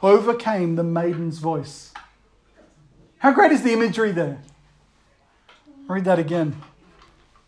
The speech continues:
"Already they were about to cast from the ship the hawsers to the shore, had not Thracian Orpheus,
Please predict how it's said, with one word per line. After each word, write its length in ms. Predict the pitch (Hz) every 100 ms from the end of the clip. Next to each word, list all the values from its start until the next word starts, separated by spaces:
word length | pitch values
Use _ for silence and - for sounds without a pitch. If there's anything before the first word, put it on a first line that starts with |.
| - _ _ _ - _ _ -
"Already 480 | 190 190 226 269 269
they 160 | 220
were 220 | 214 202 196
about 380 | 165 190 247
to 80 | -
cast 520 | - - 214 214 -
from 280 | - - 196
the 80 | 185
ship 360 | - - 180 - - - - _ _ _
the 80 | 190
hawsers 440 | 160 208 214 214 -
to 100 | 208
the 80 | 175
shore, 580 | - - 247 180 165 165 - -
had 260 | 208 175
not 400 | 190 220 226 -
Thracian 720 | 233 214 254 - 262 240 240 240
Orpheus, 800 | 269 202 - 165 151 - -